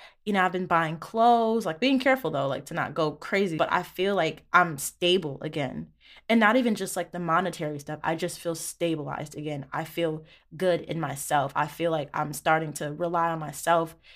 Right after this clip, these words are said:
and I'm starting to really believe that I got me.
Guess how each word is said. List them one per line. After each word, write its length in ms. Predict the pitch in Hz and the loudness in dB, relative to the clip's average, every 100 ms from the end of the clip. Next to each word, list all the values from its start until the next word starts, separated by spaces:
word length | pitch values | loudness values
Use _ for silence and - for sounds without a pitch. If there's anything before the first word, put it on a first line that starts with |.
| _ - | _ 0
and 80 | 175 | 2
I'm 140 | 170 | 2
starting 440 | - 160 165 160 156 | 0 2 2 -4 -8
to 140 | - 175 | -8 -8
really 420 | 156 180 185 175 | -2 0 0 -4
believe 480 | 156 160 156 170 156 | -2 -2 0 -2 -2
that 200 | 147 - | -4 -2
I 300 | 151 156 147 - | -2 -2 -4 -4
got 260 | - 160 - | 4 4 4
me. 300 | 170 127 160 | -8 -8 -12